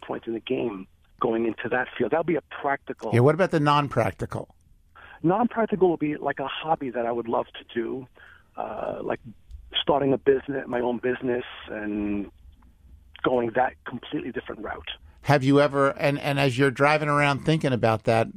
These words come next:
Speaker 2: uh, how far have you gotten with that? Is it, "I've gotten, come up with some ideas"?
Speaker 1: Yes,
Speaker 2: Uh,
Speaker 1: yes. I, and, and, and funny enough, because I do listen to this business channel all the time, I listen to all the different topics that are on it, it, and it's given me so many different ideas on, on how to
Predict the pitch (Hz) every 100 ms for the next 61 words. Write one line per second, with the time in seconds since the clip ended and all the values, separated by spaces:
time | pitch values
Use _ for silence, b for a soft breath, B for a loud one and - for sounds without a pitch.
0 | - - 110 110 120 135 131 156 147 135
1 | 131 139 131 110 101 98 98 101 107 107
2 | 104 104 104 117 107 - 117 95 - 107
3 | 101 101 139 165 156 151 - B B B
4 | - 175 110 113 120 - 202 - 165 165
5 | 165 175 170 156 - 202 190 185 - 156
6 | 147 - 156 - 170 170 151 - _ -
7 | 147 143 - 160 147 147 - - 151 135
8 | 117 - 160 139 127 - 170 156 117 117
9 | 139 123 131 - 147 139 123 - 123 -
10 | 160 151 135 - 117 156 202 151 - -
11 | B B B B - 175 - 175 - 202
12 | 160 147 - 196 165 147 160 160 147 135
13 | - 156 147 127 117 - 120 - 135 131
14 | 120